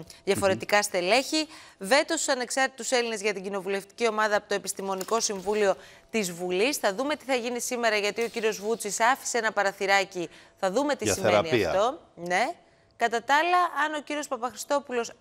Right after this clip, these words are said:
Speaker 1: ακούγοντας τον κύριο Καμένο, αυτό που ισχύει είναι ότι αν ο κύριος Παπαχριστόπουλος μέχρι σήμερα το πρωί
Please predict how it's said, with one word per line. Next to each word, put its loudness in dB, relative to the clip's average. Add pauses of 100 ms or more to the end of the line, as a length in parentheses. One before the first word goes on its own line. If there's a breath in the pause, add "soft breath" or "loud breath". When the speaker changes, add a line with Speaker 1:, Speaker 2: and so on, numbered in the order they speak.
(120)
Speaker 1:
ακούγοντας -4
τον -6
κύριο 0
Καμένο, 0 (180)
αυτό -6
που -4
ισχύει -2
είναι -2
ότι -2
αν 2
ο -2
κύριος -4
Παπαχριστόπουλος 0 (280 loud breath)
μέχρι 4
σήμερα 0
το 0
πρωί 2